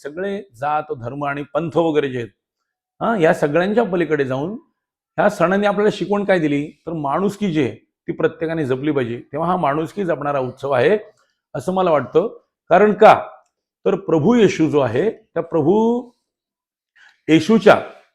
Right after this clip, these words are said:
शिकवणीनुसार द्वेष सोडून प्रत्येकाने एकमेकांशी प्रेमाने जगणे,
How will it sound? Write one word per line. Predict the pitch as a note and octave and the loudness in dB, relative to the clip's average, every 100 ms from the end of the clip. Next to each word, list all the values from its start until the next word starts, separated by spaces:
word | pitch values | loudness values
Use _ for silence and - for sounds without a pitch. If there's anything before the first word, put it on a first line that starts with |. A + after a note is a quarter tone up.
| - | -10
शिकवणीनुसार | - D#3 G3 G#3 G#3 G#3+ G3+ D#3 - D#3 A2 - - _ _ G#2+ | -6 0 2 2 2 0 -2 -2 4 4 2 -6 -20 _ _ -2
द्वेष | C3+ A3+ G#3+ | 6 6 6
सोडून | - D#3 D3+ A2 - _ - | 2 2 2 0 -8 _ -2
प्रत्येकाने | F3 - A3 G3 E3+ D#3+ C#3+ | -2 2 0 2 0 -2 -4
एकमेकांशी | C#3 D3+ D3+ C3 D#3+ | -4 -4 -6 -6 -6
प्रेमाने | D#3 D3 D3+ F3 E3+ | -6 -6 -4 -2 -2
जगणे, | B2+ C#3+ F3 | -2 0 -2